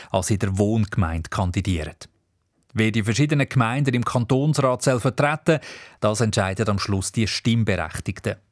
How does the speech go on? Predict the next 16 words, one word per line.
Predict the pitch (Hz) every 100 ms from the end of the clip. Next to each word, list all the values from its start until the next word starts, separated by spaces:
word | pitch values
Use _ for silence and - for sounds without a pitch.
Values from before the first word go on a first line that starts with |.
| _ -
Und | 135 -
dass | 135 -
die | 151 139 120
kaum | - 208 214
jemanden | 135 135 117
wählen, | 117 135 165 165 -
wo | 107
man | 95 95
nicht | 95 -
kennt | - 123 180 147
im | 107
Dorf, | 104 113 147 - - - -
der | 92
falsche | 104 107 104 104
Stallgeruch | - 127 175 - 156 147
hat, | 151 143